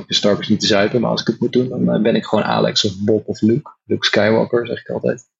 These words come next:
Want, eh, ik ga niet eens de moeite doen om mijn naam te zeggen, dan moeten ze het op dat bekertje schrijven zo, en dat, dat kunnen ze echt voor geen meter.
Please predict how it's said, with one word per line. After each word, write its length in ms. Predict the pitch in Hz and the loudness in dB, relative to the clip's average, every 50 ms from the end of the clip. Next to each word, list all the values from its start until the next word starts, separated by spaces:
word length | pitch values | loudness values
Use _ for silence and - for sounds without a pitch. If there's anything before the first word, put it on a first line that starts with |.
| _ _ _ _ - - - - _ _ | _ _ _ _ -20 -20 -20 -20 _ _
Want, 220 | - 101 98 - - | -4 -4 -2 0 0
eh, 540 | 95 98 104 - - - - - - - - | 0 0 0 0 0 0 0 0 0 0 0
ik 200 | - - - - | 0 0 0 -2
ga 240 | - - - - 101 | -4 -6 -4 -2 0
niet 100 | 95 92 | 2 2
eens 120 | 92 - | 2 2
de 80 | - 104 | 4 4
moeite 220 | 98 92 - - | 2 2 0 0
doen 140 | - 98 - | 0 2 2
om 80 | 110 95 | 2 4
mijn 120 | 95 95 | 2 2
naam 200 | 98 92 95 95 | 4 2 2 2
te 120 | - - 98 | 2 2 2
zeggen, 220 | 98 95 90 92 | 2 2 2 2
dan 80 | 90 92 | 2 2
moeten 180 | 90 90 - 92 | 2 2 0 0
ze 40 | - | 0
het 80 | 95 | 0
op 60 | 95 - | 0 0
dat 120 | 98 82 - 98 | 0 2 2 2
bekertje 280 | 98 - 90 - - - | 2 2 0 2 2 2
schrijven 400 | - - 98 95 104 98 95 95 | 2 2 2 2 2 2 2 2
zo, 300 | 98 95 95 98 98 95 | 2 2 2 2 2 0
en 60 | 92 | 0
dat, 160 | 92 - - | -2 -4 -2
dat 240 | - 98 - - - | -2 -2 -2 -4 -4
kunnen 220 | - - 95 95 92 | -2 0 0 2 0
ze 120 | - 98 | 0 -2
echt 160 | - - - | -2 -4 -8
voor 120 | - - - | -12 -8 -4
geen 140 | 107 104 101 | -4 -2 0
meter. 340 | 101 95 101 - 117 139 | 0 0 0 0 -2 -4